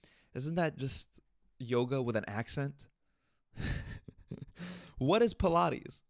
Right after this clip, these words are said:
No, actually, what the fuck is Pilates? It's just yoga, isn't it?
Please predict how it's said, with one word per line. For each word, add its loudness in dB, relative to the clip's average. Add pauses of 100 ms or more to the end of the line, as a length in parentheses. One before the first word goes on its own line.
(800)
No, 6
actually, 2
what 0
the -2
fuck 0
is -2
Pilates? -4 (340)
It's 4
just 2
yoga, 6
isn't 4
it? 2